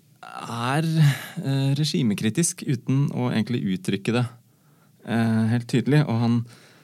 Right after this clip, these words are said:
det er en slags metafilm om det. Altså, er det en dokumentar? <laughs> Er det en spillefilm? Det er åpenbart iscenesatt.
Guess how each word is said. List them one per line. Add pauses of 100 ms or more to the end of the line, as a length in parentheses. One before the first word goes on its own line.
(460)
det
er (1500)
en
slags
metafilm
om
det.
Altså, (920)
er
det
en
dokumentar? (200)
<laughs>
Er
det
en
spillefilm?
Det
er (340)
åpenbart
iscenesatt.